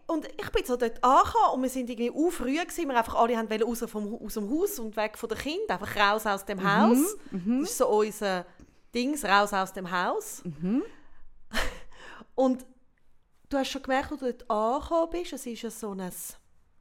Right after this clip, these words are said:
Speaker 1: ich kann das ur-, darum wollte ich darüber reden, wie, wenn ihr irgendwie Gelegenheit habt und irgendwie auch schon geimpft <laughs> sind wie ich, irgendwie, dass ihr so etwas könnt machen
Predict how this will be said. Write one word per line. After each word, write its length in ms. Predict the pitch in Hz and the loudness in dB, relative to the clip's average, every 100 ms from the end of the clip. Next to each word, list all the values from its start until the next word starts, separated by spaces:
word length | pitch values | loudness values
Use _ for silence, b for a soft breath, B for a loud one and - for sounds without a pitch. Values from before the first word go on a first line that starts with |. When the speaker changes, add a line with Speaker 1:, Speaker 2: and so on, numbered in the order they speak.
| _ _ _ _ _ | _ _ _ _ _
Speaker 1:
ich 80 | - | -4
kann 120 | 254 | -4
das 140 | 226 - | -4 -4
ur-, 280 | 247 269 - - | -4 -4 -6 -4
darum 180 | 254 247 | 2 4
wollte 140 | 240 | 4
ich 100 | 214 | 0
darüber 280 | 208 214 202 | -2 -4 -4
reden, 320 | 202 254 294 220 | -4 -2 -2 -4
wie, 180 | 220 - - - - | -6 -8 -20 -20 -4
wenn 200 | 220 214 | -2 0
ihr 140 | 208 | -2
irgendwie 240 | 208 196 202 | -4 -6 -4
Gelegenheit 520 | 214 240 285 285 294 - | -2 -2 -2 -2 -4 -2
habt 340 | 262 277 285 B B B B | -2 -4 -8 B B B B
und 200 | - 214 | -6 -4
irgendwie 240 | 214 202 - | -4 -2 -2
auch 120 | 220 | -2
schon 160 | 233 | -4
geimpft 400 | - 254 302 - | -6 -4 -4 -6
<laughs> 0 | |
sind 300 | - 294 269 | -2 0 0
wie 300 | 175 135 269 | -6 -6 -4
ich, 120 | 311 - | -4 -6
irgendwie, 340 | 220 226 208 | -4 -4 -2
dass 180 | 214 202 | -6 -10
ihr 60 | |
so 120 | 202 214 | -4 -4
etwas 240 | 208 - | -4 -8
könnt 260 | - 196 196 | -4 -4 -2
machen 300 | 247 392 | -2 -2